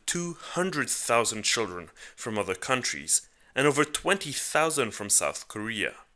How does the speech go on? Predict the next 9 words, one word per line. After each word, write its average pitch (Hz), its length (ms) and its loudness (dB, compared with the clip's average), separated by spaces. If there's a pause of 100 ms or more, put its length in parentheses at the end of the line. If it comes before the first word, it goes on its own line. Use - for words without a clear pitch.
(460)
The 160 220 -8
origins 117 520 4
of 110 120 -4
America's 120 540 4
status - 580 4 (240)
as 127 160 4
an 139 80 4
adoption 127 560 2
nation 80 460 -2